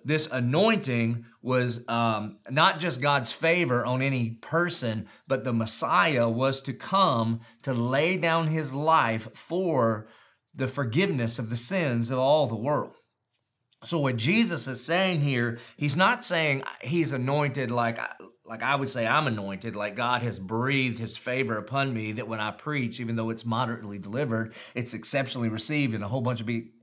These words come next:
people get saved and understand the Bible, and I can't do any of that stuff. Only the Spirit of God can do that stuff.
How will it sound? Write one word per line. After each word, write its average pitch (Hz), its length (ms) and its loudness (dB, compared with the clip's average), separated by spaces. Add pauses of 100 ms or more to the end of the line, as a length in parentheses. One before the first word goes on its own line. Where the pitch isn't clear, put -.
people 131 200 -2
get 117 160 -4
saved 127 500 0
and 104 140 -6
understand 123 440 -4
the 110 40 -2
Bible, 120 400 0
and 98 80 -2
I 135 120 2
can't 117 240 -4
do 101 160 -6
any 101 140 -8
of 95 80 -8
that 98 140 -4
stuff. 110 320 -6
Only 123 160 -4
the 98 100 -8
Spirit 117 300 -4
of 92 60 -10
God 143 260 0
can 110 120 -8
do 98 120 -6
that 95 160 -6
stuff. 104 380 -8